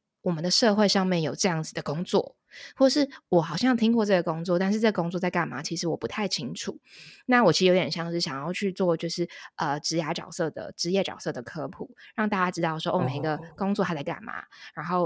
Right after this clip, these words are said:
Speaker 1: 呃，他如果进来这个工作之后，他未来的职涯发展是怎么样。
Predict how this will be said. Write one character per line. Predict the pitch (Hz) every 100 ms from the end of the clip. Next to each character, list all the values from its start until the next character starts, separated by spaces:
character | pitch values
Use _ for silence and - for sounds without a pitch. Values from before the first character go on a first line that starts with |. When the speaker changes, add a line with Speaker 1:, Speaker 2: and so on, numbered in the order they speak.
| -
Speaker 1:
呃， | 165
他 | 180 190
如 | 185
果 | 170
进 | 180
来 | 151
这 | 170
个 |
工 | 170 156
作 | 170
之 | - 156
后， | 180
他 | 175 180
未 | 185
来 | 156
的 | 151
职 | -
涯 | 160 170
发 | 180
展 | 185 156
是 | 190
怎 | -
么 | -
样。 | 107